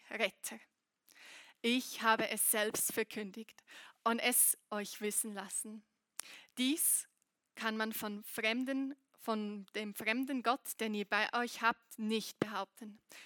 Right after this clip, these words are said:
Ihr seid meine Zeugen, dass ich der einzige Gott bin, spricht der Herr. Das bin ich auch weiterhin. Keiner kann aus meiner Hand entkommen.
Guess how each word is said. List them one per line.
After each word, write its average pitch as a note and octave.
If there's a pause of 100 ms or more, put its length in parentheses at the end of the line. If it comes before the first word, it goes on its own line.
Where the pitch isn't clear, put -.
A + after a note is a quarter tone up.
(180)
Ihr A#3
seid G#3
meine A3
Zeugen, G#3 (260)
dass B3
ich C#4
der C#4
einzige C#4+
Gott G3+
bin, G3
spricht -
der G3+
Herr. A3+ (1000)
Das - (420)
bin A3+
ich A3+
auch G#3+
weiterhin. G#3 (1080)
Keiner C4+
kann A3+
aus G#3
meiner A3+
Hand G#3
entkommen. G3+